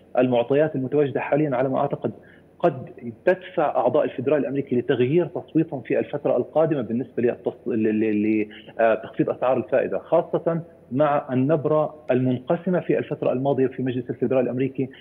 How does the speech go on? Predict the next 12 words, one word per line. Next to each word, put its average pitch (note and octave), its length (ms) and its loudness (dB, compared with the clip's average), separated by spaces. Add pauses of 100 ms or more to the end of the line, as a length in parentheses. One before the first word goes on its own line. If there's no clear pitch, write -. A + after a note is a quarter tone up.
(240)
آه، G#2+ 120 2
دالي C#3+ 500 2
على B2+ 240 0
سبيل C3 180 0
المثال B2+ 500 0 (100)
وأعطت A#2+ 720 0
إشارات B2+ 420 0
بأن B2 340 0 (180)
قد G#2 160 -2
لا B2+ 140 2
يكون D#3 320 0
هناك C#3 240 -2